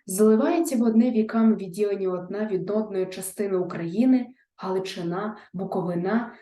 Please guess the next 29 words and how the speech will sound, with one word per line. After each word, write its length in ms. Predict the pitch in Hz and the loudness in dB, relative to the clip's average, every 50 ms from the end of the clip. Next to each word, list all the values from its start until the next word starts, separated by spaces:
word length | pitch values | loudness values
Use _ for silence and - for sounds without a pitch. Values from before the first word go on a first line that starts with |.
| - | -10
Закарпаття 800 | 190 190 214 220 214 208 - - - 240 262 277 285 - - 226 | -4 -2 -2 0 0 -2 -2 -2 -4 -4 -4 -4 -4 0 2 2
і 60 | 220 | 2
Придніпрянська 760 | - 214 202 190 190 190 190 226 262 294 311 302 - - 233 | 2 2 -2 -2 -2 -2 -2 0 0 0 0 -2 -2 0 0
Україна 640 | 220 220 208 196 185 170 170 165 165 160 160 - - - | 0 0 -2 -4 -4 -4 -4 -4 -2 -4 -4 -6 -10 -10
в 160 | 170 165 180 | -6 -4 -2
одну 560 | 202 202 196 220 240 302 330 339 330 330 - - | 0 2 6 6 8 8 8 6 4 4 0 -8
велику 720 | 185 185 190 208 202 190 185 185 208 233 233 220 - 226 220 | -8 -4 -2 0 2 2 2 4 4 4 4 2 0 0 0
Україну. 840 | 220 - - 190 185 - - 175 170 170 165 170 165 165 160 - - - _ _ - - - - 233 220 | 0 0 0 -2 -4 -4 -4 -6 -6 -6 -6 -4 -6 -6 -6 -8 -10 -14 _ _ -20 -20 -20 -10 -4 -2
Виповнилися 800 | 202 196 226 302 - - 294 254 240 240 240 240 233 226 - 226 | 0 2 2 0 0 2 2 2 2 4 2 2 0 0 0 0
відвічні 560 | 214 220 220 226 262 262 262 - - 226 214 | 0 0 0 0 0 -2 -2 -2 0 0 0
мрії, 480 | 202 190 196 220 226 226 202 185 185 180 | 0 0 0 2 2 0 0 -2 -6 -8
для 140 | 185 185 | -4 -2
яких 340 | 185 185 185 190 220 202 202 | -2 -2 -2 -2 -4 -6 -8
жили 480 | 175 170 185 214 233 240 247 254 262 247 | -8 -4 0 0 2 2 2 2 2 2
і 240 | 220 - - 220 214 | 0 0 -2 -4 -4
за 120 | - 214 | -4 -4
які 320 | 208 208 220 214 - 226 | -4 -4 -4 -2 0 0
вмирали 640 | 208 185 196 220 226 226 214 214 214 220 220 220 220 220 | 0 0 4 4 6 6 6 4 2 2 0 0 0 -2
кращі 500 | - 220 190 196 214 220 - - 202 180 | -4 -8 -8 -8 -10 -10 -12 -12 -10 -10
сини 360 | - - 190 185 185 185 180 | -8 -8 -8 -6 -6 -6 -6
України. 520 | 175 175 170 170 170 170 170 165 - - - - - - _ _ - 196 | -6 -6 -6 -6 -4 -4 -4 -6 -8 -10 -12 -18 -20 -20 _ _ -10 -8
Віднині 480 | 190 185 196 202 220 220 202 190 190 | -6 -4 -2 2 2 2 2 2 -2
є 60 | 185 190 | -2 -2
тільки 320 | - 208 180 - - 196 | -4 -6 -8 -8 -8 -4
одна 240 | 196 220 233 262 277 | -2 0 0 0 0
незалежна 580 | 277 262 220 208 190 190 196 196 196 202 190 | 0 0 0 0 -2 -4 -4 -4 -4 -4 -4
Українська 480 | 185 190 190 185 180 185 185 180 175 180 | -4 -4 -6 -8 -8 -8 -8 -8 -8 -8
Народна 400 | 175 170 170 165 170 160 170 170 | -6 -6 -4 -4 -4 -4 -4 -6
Республіка. 720 | 170 170 - - - 170 160 156 156 156 - 165 165 - | -6 -6 -8 -8 -8 -8 -6 -6 -6 -8 -10 -12 -14 -14